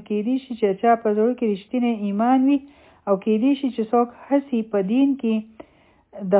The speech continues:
ښه نیت سره داخل شوي وي. نو ایمان یې په زړه کې نه و، ایمان یې رو رو په زړه کې ډیولپ شو، ځکه چې ایمان څه معمولي خبره نه ده. اصلي ایمان راوړو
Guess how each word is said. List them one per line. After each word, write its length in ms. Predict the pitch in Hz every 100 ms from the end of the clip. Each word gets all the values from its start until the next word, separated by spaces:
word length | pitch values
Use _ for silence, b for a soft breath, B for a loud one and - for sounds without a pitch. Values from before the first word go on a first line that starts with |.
| 196
ښه 120 | 254 240
نیت 320 | 233 285 -
سره 240 | 233 208 202
داخل 280 | 196 196 196 -
شوي 280 | - 220 185 170
وي. 120 | 165 - _ _ _ _ _ _ 185
نو 80 | 214 226
ایمان 300 | 240 254 294
یې 80 | 269 -
په 60 | 208
زړه 200 | 214 254 262
کې 100 | 226 226
نه 60 | 277
و، 80 | 254 220 -
ایمان 320 | 214 226 262 254
یې 100 | 220
رو 80 | 247 262
رو 80 | 240 240
په 80 | 208
زړه 180 | 208 240 247
کې 160 | 233
ډیولپ 380 | 202 208 254 247 -
شو، 100 | 185 185
ځکه 160 | 247 285 277
چې 80 | 220 214
ایمان 280 | 214 247 269 269
څه 60 | 214 208
معمولي 500 | 202 202 202 214 285 285 b b b b -
خبره 340 | 202 220 233 226
نه 80 | 226 202
ده. 60 | 180 190
اصلي 260 | 190 254 277 240
ایمان 340 | 226 247 269 233
راوړو 280 | 214 220